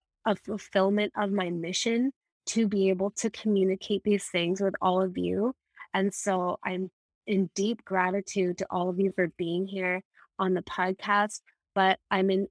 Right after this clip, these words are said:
such profound, profound gratitude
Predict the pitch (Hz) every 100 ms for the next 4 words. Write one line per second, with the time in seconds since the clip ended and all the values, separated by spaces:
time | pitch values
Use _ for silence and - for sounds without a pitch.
0 | _ - - - 240 214 - - 208 _
1 | - - 196 185 180 180 180 175 180 185
2 | 202 _ - - 214 220 - - _ _
3 | _ 247 240 254 269 262 247 196 185 180
4 | 180 190 202 190 180